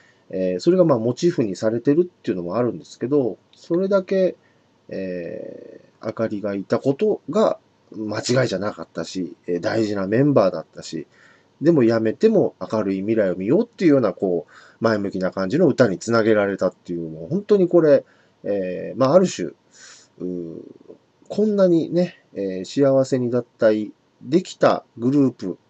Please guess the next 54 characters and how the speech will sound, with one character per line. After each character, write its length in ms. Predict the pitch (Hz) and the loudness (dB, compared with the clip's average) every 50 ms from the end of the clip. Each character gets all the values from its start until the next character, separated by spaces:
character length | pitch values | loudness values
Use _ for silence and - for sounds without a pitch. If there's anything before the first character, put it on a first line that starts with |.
| _ _ - | _ _ -8
メ 180 | 127 123 127 123 | -2 -2 0 0
ン 140 | 117 113 | 0 2
バ 340 | 101 95 87 78 73 - 117 | 2 2 2 0 -2 -8 -10
ー、 20 | 117 | -4
フ 120 | - 143 | 0 0
ァ 40 | 127 113 | 2 2
ン 40 | 101 | 0
は 140 | 90 80 87 | -2 -4 -4
い 40 | 98 | -4
な 120 | 123 170 | -2 0
い 20 | 220 | 2
ん 40 | |
じ 60 | 226 190 | 2 2
ゃ 40 | |
な 60 | 131 98 | 2 2
い 60 | - | 0
か 80 | 73 | -4
と 160 | - - 64 - _ _ _ - | -6 -8 -10 -16 _ _ _ -16
思 240 | 101 101 104 104 98 | -12 -8 -6 -6 -4
い 80 | 95 92 | -4 -6
ま 160 | 90 82 - | -8 -10 -12
す。 240 | - - - - _ _ _ _ _ _ _ _ _ _ _ _ _ _ _ _ _ _ - - _ - | -14 -20 -20 -20 _ _ _ _ _ _ _ _ _ _ _ _ _ _ _ _ _ _ -20 -20 _ -10
ま 100 | 156 135 | -10 -10
あ、 20 | |
と、 200 | - - 175 165 | -8 -6 -6 -4
そ 140 | 156 - 180 | -2 0 2
れ 100 | 190 190 | 2 2
と 240 | 190 202 - - - - - - - - - - - - - - - - - | 2 0 -2 -2 -4 -12 -20 -20 -18 -18 -18 -18 -18 -18 -18 -20 -10 -2 4
比 60 | 180 180 175 | 6 6 6
べ 60 | 175 | 6
ち 80 | 175 226 | 6 4
ゃ 40 | 233 | 6
う 40 | - | 6
の 60 | 165 | 6
は 60 | 120 | 4
ち 60 | - | 4
ょ 40 | 117 | 2
っ 20 | |
と 80 | - - | -2 -2
酷 240 | - 107 95 - 117 | -4 -4 -4 -2 -2
な 120 | 127 147 | -2 -2
ん 60 | 156 | -2
で 80 | 131 - | -2 -4
す 160 | - - - | -6 -8 -12
け 80 | - 82 | -10 -6
ど、 240 | 82 98 95 - - - - - - - - - - - - - _ _ _ | -4 -2 -2 -4 -4 -10 -20 -20 -20 -20 -20 -20 -20 -20 -20 -20 _ _ _
あ 160 | 139 139 151 | -8 -4 -2
ま 140 | 175 196 208 | 0 0 0
り 120 | 214 226 | 0 0
に 120 | 220 220 208 | 0 2 2
も 120 | 175 143 | 0 0
ち 100 | - - | 0 -2
ょ 20 | |
っ 40 | 131 | -4